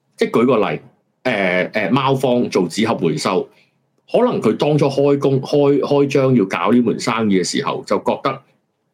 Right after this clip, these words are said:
我呢一個，誒，紙盒回收廠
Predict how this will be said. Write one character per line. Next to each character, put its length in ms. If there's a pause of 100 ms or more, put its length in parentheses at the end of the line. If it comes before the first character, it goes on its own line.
(260)
我 220
呢 60
一 120
個， 120
誒， 600
紙 220
盒 140
回 260
收 240
廠 400